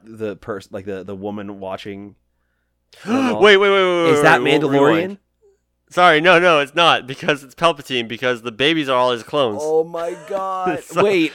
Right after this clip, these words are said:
Speaker 1: oh my God, that's awful.
Speaker 2: So it's just,
Speaker 1: So it's
Speaker 2: <laughs> he's
Speaker 1: just
Speaker 2: just
Speaker 1: a
Speaker 2: taking
Speaker 1: bunch
Speaker 2: care of
Speaker 1: of
Speaker 2: his clones.
Speaker 1: Palpatines?
Speaker 2: Yeah.
Speaker 1: Oh.
Speaker 2: Yeah.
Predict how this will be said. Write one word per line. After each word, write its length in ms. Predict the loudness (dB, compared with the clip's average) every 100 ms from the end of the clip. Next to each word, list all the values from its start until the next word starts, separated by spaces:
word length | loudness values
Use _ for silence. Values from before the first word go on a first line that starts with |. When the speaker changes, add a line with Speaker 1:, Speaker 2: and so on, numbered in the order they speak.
| -2
Speaker 1:
oh 240 | 4 4 2
my 160 | -4
God, 420 | -6 -4 -2 -2 -4
that's 180 | -6 -6
awful. 340 | -4 -2 0
Speaker 2:
So 100 | 0
it's 100 | 0
just, 180 | -6 -6
Speaker 1:
So 140 | -4 -4
it's 100 | -6 -10
Speaker 2:
<laughs> 120 | -2
he's 140 | 0
Speaker 1:
just 180 | 2 0
Speaker 2:
just 120 | 0
Speaker 1:
a 40 | -2
Speaker 2:
taking 140 | 0
Speaker 1:
bunch 160 | 0 2
Speaker 2:
care 100 | 2
of 60 | 0
Speaker 1:
of 40 |
Speaker 2:
his 100 | -4
clones. 360 | -4 -2 -2 -6
Speaker 1:
Palpatines? 600 | -12 -6 -4 -4 -10 _ _ -20 -20 _ _
Speaker 2:
Yeah. 320 | -6 0 0 -2 -12 -16 -16 -20 -20 _ _ _
Speaker 1:
Oh. 320 | -12 -8 -6 -6
Speaker 2:
Yeah. 200 | -6